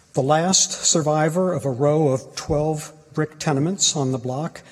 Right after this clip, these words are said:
blocks that defined what the old West End looked like.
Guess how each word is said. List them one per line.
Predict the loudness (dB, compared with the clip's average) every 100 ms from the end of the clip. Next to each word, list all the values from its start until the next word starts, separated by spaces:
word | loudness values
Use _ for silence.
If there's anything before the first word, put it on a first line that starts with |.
| -20 -20 -20 _ _ _ _ -6
blocks | 0 2 2 0
that | -2
defined | -6 -2 2 2 2 0 -2 0
what | 0 2
the | 0
old | 2 2
West | 0 -2 -4
End | -4 -4
looked | -6 -4
like. | -2 -2